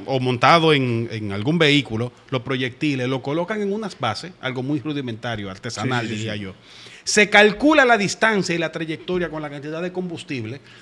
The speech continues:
Speaker 1: y entonces lanzan el proyectil esperando que caiga en la zona donde ellos lo previeron. En este bombardeo que se hizo hace dos días, utilizaron batería múltiple de cohete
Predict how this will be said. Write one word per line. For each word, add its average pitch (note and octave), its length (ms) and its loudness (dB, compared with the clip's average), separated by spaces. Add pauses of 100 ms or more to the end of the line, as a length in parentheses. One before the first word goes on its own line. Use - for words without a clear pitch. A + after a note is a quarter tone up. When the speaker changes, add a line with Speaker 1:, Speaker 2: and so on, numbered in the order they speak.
(140)
Speaker 1:
y E3+ 120 6
entonces F3 360 6
lanzan A#3+ 340 6
el B3 120 4
proyectil A3+ 580 2
esperando F#3 540 0
que G#3 100 -2
caiga G3+ 300 2
en F3+ 80 4
la D#3 100 4
zona F#3 380 4
donde D3 280 -2
ellos D3 260 -4
lo C#3+ 200 -4
previeron. G#2+ 440 -6 (680)
En E3+ 240 8
este G3+ 500 8
bombardeo E3+ 540 4
que D#3 100 0
se D3 180 4
hizo D#3+ 300 6
hace D3+ 220 4
dos D#3 220 2
días, B2 420 0 (260)
utilizaron C#3 580 2
batería D3 460 4
múltiple D3 560 2
de A2 100 2
cohete F2+ 440 -6